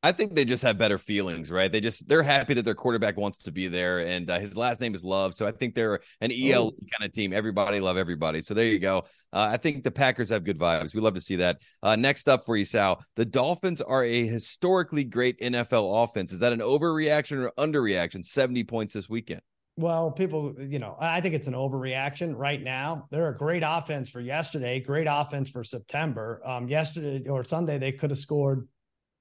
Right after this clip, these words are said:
Speaker 2: they probably could have scored eighty-four points or something. They put
Speaker 1: <laughs> Right.
Speaker 2: up seventy. I think they put up, what'd they do against the Chargers? Thirty-six and then
Speaker 1: Mm.
Speaker 2: twenty-four against New England. So a pretty good September. We're gonna be able to tell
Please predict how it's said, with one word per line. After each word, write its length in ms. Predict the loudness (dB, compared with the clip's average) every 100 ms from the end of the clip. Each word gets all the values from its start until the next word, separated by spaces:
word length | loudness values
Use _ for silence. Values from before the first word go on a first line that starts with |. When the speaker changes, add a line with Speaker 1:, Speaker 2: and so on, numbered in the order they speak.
| _ -2
Speaker 2:
they 120 | 0
probably 320 | 2 2 2
could 100 | 0
have 80 | -2
scored 260 | -2 0 0
eighty-four 460 | 0 -2 -4 -8
points 380 | -6 -4 -4 -6
or 60 | -10
something. 280 | -12 -10 -8
They 120 | -6
put 80 | -2
Speaker 1:
<laughs> 80 | -2
Right. 140 | -2
Speaker 2:
up 0 | -8 _ _
seventy. 560 | -6 -2 0 0 -2 -2
I 40 |
think 160 | -4 -2
they 100 | 0
put 200 | 2 2
up, 160 | 2
what'd 160 | 0 2
they 100 | 2
do 220 | 4 4
against 240 | 2 -4
the 80 | -6
Chargers? 440 | -2 0 0 -4 -4
Thirty-six 720 | -2 0 -2 -2 -4 -4 -8 _ _ _
and 120 | -2 0
then 140 | 0
Speaker 1:
Mm. 80 | 2
Speaker 2:
twenty-four 560 | 0 0 0 0 2
against 320 | 2 -2 -4 -2
New 180 | 0
England. 300 | 0 0 0
So 260 | 2 0 0 -8 -4
a 80 |
pretty 280 | 2 4 4
good 200 | 4 2
September. 600 | 0 -4 0 0 2 2
We're 140 | 2 2
gonna 100 | 2
be 100 | 2
able 220 | 0 -2
to 60 | -2
tell 420 | 0 0 0 -6